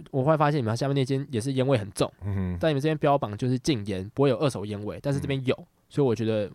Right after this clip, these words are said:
Speaker 1: 我权益受损，
Speaker 2: 是。
Speaker 1: 就是我觉得我有点被骗的感觉。”
Speaker 2: 嗯哼。
Speaker 1: 那第一天晚上没差，就是我就照付嘛，反正我都 check in 了。
Speaker 2: 嗯。
Speaker 1: 那我第二天跟第三天，我要退房，我要退钱。
Speaker 2: 是。
Speaker 1: 他说：“呃，不行。”
Speaker 2: 然后就露那个半甲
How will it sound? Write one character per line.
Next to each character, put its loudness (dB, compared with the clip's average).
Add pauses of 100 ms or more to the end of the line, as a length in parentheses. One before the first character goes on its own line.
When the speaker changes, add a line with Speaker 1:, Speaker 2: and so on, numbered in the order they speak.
Speaker 1:
我 -4
权 -8
益 -4
受 -4
损， -12 (160)
Speaker 2:
是。 -6
Speaker 1:
就 -4
是 -4
我 -2
觉 -4
得 0
我 0
有 0
点 -2
被 -6
骗 -4
的 -10
感 -14
觉。” -12
Speaker 2:
嗯 -8
哼。 -6
Speaker 1:
那 2
第 -2
一 4
天 6
晚 2
上 -2
没 -8
差， -8
就 -8
是 -4
我 -4
就 -4
照 0
付 -8
嘛， -12
反 -6
正 -2
我 -2
都 -2
check -8 (100)
in -12
了。 -16
Speaker 2:
嗯。 -20
Speaker 1:
那 -2 (340)
我 2
第 2
二 8
天 -4
跟 2
第 -2
三 0
天， -2 (840)
我 0
要 2
退 2
房， -10 (100)
我 -6
要 0
退 0
钱。 -10 (140)
Speaker 2:
是。 -10 (420)
Speaker 1:
他 -8
说 -6
：“呃， -10 (240)
不 2
行。” 0 (500)
Speaker 2:
然 -6
后 -2
就 -2
露 -2
那 -8
个 -10 (840)
半 -4
甲 -18